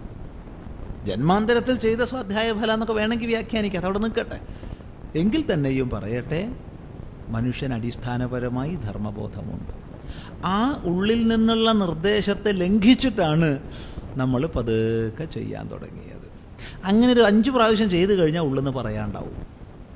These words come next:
ഏതൊരു പെരുങ്കള്ളനും ആദ്യം മോഷണം ചെയ്യുമ്പോൾ, ആദ്യം മോഷണം ചെയ്യുമ്പോൾ ചെറിയൊരു മോഷണമായിരിക്കും. ഒന്നുമില്ലെങ്കിൽ ഒരു അടക്കയായിരിക്കാം, അല്ലെങ്കിൽ ഒരു തേങ്ങയായിരിക്കാം, അല്ലെങ്കിൽ രണ്ട് രൂപയായിരിക്കാം. പക്ഷെ ആദ്യം മോഷണം ചെയ്യുമ്പോൾ അവൻ്റെ ഉള്ളിൽ നിന്ന്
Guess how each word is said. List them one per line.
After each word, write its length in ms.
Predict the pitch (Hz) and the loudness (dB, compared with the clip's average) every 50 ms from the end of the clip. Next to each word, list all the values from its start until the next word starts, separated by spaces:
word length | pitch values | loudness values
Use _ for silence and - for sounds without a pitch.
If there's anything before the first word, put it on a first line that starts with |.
| - - - - - - - - - - | -16 -16 -16 -14 -14 -14 -14 -12 -10 -4
ഏതൊരു 480 | 190 226 254 269 285 254 277 277 269 277 | 0 2 2 2 2 2 0 0 0 2
പെരുങ്കള്ളനും 880 | 208 220 208 196 208 208 185 170 151 139 135 127 120 98 85 78 - - - - - - - | 2 2 4 4 4 4 4 2 2 2 2 0 -2 -4 -6 -10 -14 -16 -16 -16 -14 -8 -4
ആദ്യം 680 | 135 147 160 175 190 185 185 170 160 160 202 208 180 165 | -2 0 0 0 0 -2 -4 -8 -4 0 2 2 4 4
മോഷണം 440 | 151 147 135 - 151 143 139 135 120 | 2 2 0 0 -2 -2 0 0 0
ചെയ്യുമ്പോൾ, 420 | 113 107 104 104 101 90 92 92 - - | 0 0 0 -2 -2 -4 -8 -10 -10 -8
ആദ്യം 800 | 120 131 147 151 147 147 151 151 151 147 147 151 147 156 147 131 | -6 -4 -4 -2 -2 -2 -2 -2 -2 -4 -6 -4 -2 -2 0 0
മോഷണം 280 | 120 113 107 107 113 107 | 0 -2 -4 -4 -6 -6
ചെയ്യുമ്പോൾ 280 | 101 95 101 113 131 156 | -4 -4 -4 -4 -6 -6
ചെറിയൊരു 680 | - - 170 170 185 190 196 190 190 190 190 175 165 | -6 -6 -6 -6 -4 -4 -4 -6 -4 -2 -2 -2 -2
മോഷണമായിരിക്കും. 720 | 143 139 135 131 - 123 117 107 104 92 92 - - 78 - - - - - - - | -2 -4 -6 -6 -8 -8 -10 -10 -8 -10 -10 -10 -12 -14 -16 -16 -20 -20 -16 -10 -6
ഒന്നുമില്ലെങ്കിൽ 380 | 151 160 170 175 170 170 165 160 | -4 -2 -2 0 -2 -2 -2 -2
ഒരു 60 | 151 | -2
അടക്കയായിരിക്കാം, 680 | 139 135 135 - - 151 135 110 98 92 - 90 85 | -2 -4 -4 -6 -4 -2 -2 -2 -2 -4 -8 -10 -10
അല്ലെങ്കിൽ 320 | 110 127 139 156 160 - 170 | -8 -6 -6 -6 -6 -4 -4
ഒരു 80 | 156 | -4
തേങ്ങയായിരിക്കാം, 760 | 143 143 135 135 143 156 156 139 120 104 101 95 - 92 82 - - - - - - | -4 -2 -2 -2 -2 -2 0 0 -2 -2 -4 -6 -10 -12 -14 -14 -16 -18 -18 -16 -10
അല്ലെങ്കിൽ 260 | - 139 151 151 156 | -6 -4 -4 0 0
രണ്ട് 220 | 147 147 143 139 139 | 0 0 0 0 0
രൂപയായിരിക്കാം. 720 | 135 131 143 147 165 160 139 120 117 107 98 - - - - - - - - - - - - - - - - - - | 0 0 0 0 0 0 0 0 -2 -4 -6 -8 -10 -10 -10 -12 -12 -14 -14 -18 -18 -18 -18 -16 -16 -16 -12 -6 -4
പക്ഷെ 180 | - - - 160 | -2 0 0 0
ആദ്യം 440 | 151 165 185 180 180 208 208 190 | 2 2 0 0 2 4 4 6
മോഷണം 400 | 170 151 151 - 156 156 156 147 | 6 4 2 2 0 0 0 2
ചെയ്യുമ്പോൾ 460 | 131 127 117 117 117 113 113 117 110 110 - - - - - | 2 2 2 2 2 2 2 0 -2 -4 -6 -10 -12 -10 -8
അവൻ്റെ 320 | 123 127 147 143 139 143 | -4 -2 0 0 2 2
ഉള്ളിൽ 460 | 139 127 117 117 127 139 151 151 139 | 2 2 2 2 4 4 4 4 6
നിന്ന് 340 | 127 120 117 117 117 113 113 | 6 6 6 4 4 2 0